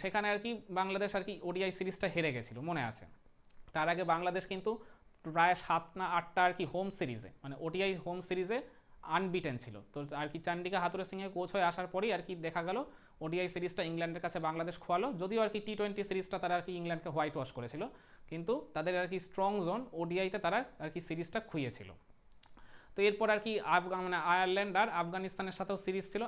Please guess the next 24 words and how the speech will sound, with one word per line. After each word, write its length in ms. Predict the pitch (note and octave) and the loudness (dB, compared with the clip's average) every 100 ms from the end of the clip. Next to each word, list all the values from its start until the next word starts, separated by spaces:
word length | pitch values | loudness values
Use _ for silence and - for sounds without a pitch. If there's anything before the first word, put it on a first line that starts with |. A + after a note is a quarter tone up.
| E3 | 0
আফগানিস্তানের 560 | F3 G3 G3+ G3+ G3+ F#3+ | 2 0 0 -4 -4 -4
সাথেও 200 | G3 G3+ | -2 2
তারা 100 | F3+ F#3 | 2 2
আর 60 | F3+ | 0
কি 60 | F3 | -2
ওডিআই 220 | E3+ F3 E3+ | 0 -2 -2
সিরিজ 200 | F#3 G3 - | -4 -4 -2
হেরে 180 | D#3 C3+ | -2 0
গেছিল 220 | A#2 G#2 - - - - | -4 -8 -18 -20 -8 0
চট্টগ্রামে। 520 | E3+ D3 A#2+ A2 F#2 - - - - - - - - - - E3 | 0 0 -6 -8 -10 -18 -20 -20 -20 -20 -20 -20 -20 -20 -2 0
ওইখান 240 | F#3+ G#3 G#3+ | 2 0 2
থেকে 120 | G#3 G3 | 2 2
আর 60 | F#3+ | 2
কি 60 | F3+ | 0
যত 120 | E3+ A3 F3+ | 2 2 2
নাটকীয়তার 520 | E3+ E3 F3+ F3 D#3+ | 0 0 0 0 -2
সূত্রপাত। 420 | D3+ B2+ G#2+ G2 - - - - - | -6 -6 -8 -10 -14 -20 -20 -10 -2
তখন 180 | D#3+ G3+ | 0 2
আর 60 | G3 | 2
কি 80 | G3 F3 | 2 2
বাংলাদেশের 420 | E3+ F3+ F3+ G3 E3 | 4 2 2 -2 -2
ওডিআই 260 | E3 F3+ F#3 F#3+ | -2 0 0 0
টিমটা 220 | F#3 F#3+ E3+ | -2 0 0
একদম 200 | E3+ G3 | -2 -4